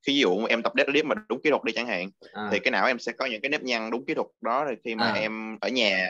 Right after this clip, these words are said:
Speaker 1: em cần khiêng đồ nặng đi, hay là
Speaker 2: À.
Speaker 1: em đi làm cần khiêng đồ nặng đi, thì em sẽ tự động, tự động cơ thể em nó tự vô cái thế đó luôn đó. Em tự
Speaker 2: À.
Speaker 1: gồng co lại, em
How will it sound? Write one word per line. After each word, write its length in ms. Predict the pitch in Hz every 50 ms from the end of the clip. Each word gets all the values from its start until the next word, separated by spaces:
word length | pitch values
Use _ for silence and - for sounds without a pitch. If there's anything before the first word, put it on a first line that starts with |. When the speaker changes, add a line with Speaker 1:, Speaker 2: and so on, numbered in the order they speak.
| -
Speaker 1:
em 180 | - 110 107 110 107
cần 200 | - 98 92 95 95
khiêng 240 | - 127 120 117 113
đồ 180 | 104 95 95
nặng 460 | 98 92 85 87 95 104 113 117 - -
đi, 160 | 117 113 113
hay 100 | 117 117
là 60 | 107
Speaker 2:
À. 60 | 101
Speaker 1:
em 60 | 101
đi 80 | 107 110
làm 200 | 107 98 95 101
cần 140 | - - 95
khiêng 140 | - _ 113
đồ 80 | 107 101
nặng 200 | 98 90 87 - 110
đi, 140 | 110 110 110
thì 60 | 110 98
em 200 | - 110 113 107
sẽ 160 | - - 117 117 - _ _ _
tự 160 | 110 92 101
động, 320 | 101 - 90 101 110 113 123 - _
tự 140 | 113 110 107
động 280 | 98 - - 95 107 -
cơ 120 | - 120 113
thể 160 | 107 95 123
em 140 | 135 127 131
nó 80 | 147 151
tự 140 | - 180 151 113
vô 100 | 117 117
cái 120 | 139 143 -
thế 220 | 147 131 139 151
đó 80 | 156 151
luôn 260 | 135 117 110 107 110
đó. 80 | 117 -
Em 160 | - 117 113 104
tự 120 | - 98
Speaker 2:
À. 140 | 113 104 101
Speaker 1:
gồng 220 | 107 95 95 95
co 300 | - 113 107 107 107 107
lại, 200 | 101 87 87 95
em 240 | 104 - - - 110